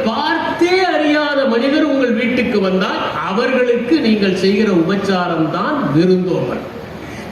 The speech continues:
இதே மாதிரியான ஒரு பண்பாடு கிரேக்கத்திலே இருந்தது.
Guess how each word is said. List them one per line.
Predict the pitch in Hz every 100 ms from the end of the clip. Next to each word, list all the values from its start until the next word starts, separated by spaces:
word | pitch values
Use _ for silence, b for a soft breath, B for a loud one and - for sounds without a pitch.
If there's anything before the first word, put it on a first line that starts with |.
| 156
இதே | 208 311 339 359 339
மாதிரியான | 302 294 302 277 269 254
ஒரு | 226 208
பண்பாடு | 190 185 214 220 202 165 165 214 247 254 - - - - -
கிரேக்கத்திலே | 185 254 262 226 208 202 240
இருந்தது. | 185 160 -